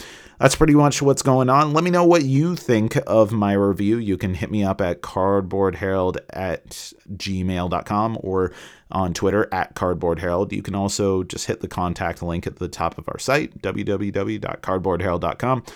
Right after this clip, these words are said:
We got all kinds of reviews coming up, and also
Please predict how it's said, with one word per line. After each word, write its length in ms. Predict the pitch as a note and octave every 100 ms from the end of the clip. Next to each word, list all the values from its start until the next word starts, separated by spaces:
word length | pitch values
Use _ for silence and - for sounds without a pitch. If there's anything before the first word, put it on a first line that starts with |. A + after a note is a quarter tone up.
| - - -
We 60 |
got 100 | A#2+
all 80 | A2+
kinds 260 | C#3+ C3+ C3
of 280 | B2+ G#2+
reviews 480 | A#2 A2 A#2 B2+ A#2+
coming 260 | - A#2+ A2+
up, 220 | C#3 C#3
and 260 | B2 A#2 A#2
also 560 | A#2 A#2+ C3+ C3 A#2